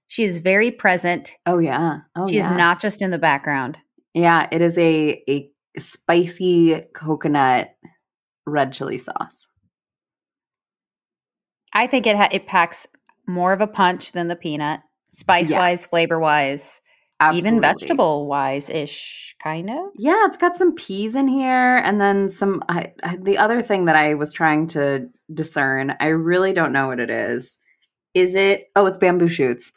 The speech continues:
Speaker 2: <laughs> Maybe you should start reading the ingredients from the first line, Evie, instead of the third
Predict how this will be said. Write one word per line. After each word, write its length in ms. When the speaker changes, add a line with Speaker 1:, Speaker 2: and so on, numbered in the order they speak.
Speaker 2:
<laughs> 640
Maybe 240
you 100
should 200
start 220
reading 360
the 80
ingredients 440
from 160
the 120
first 260
line, 220
Evie, 220
instead 360
of 140
the 80
third 260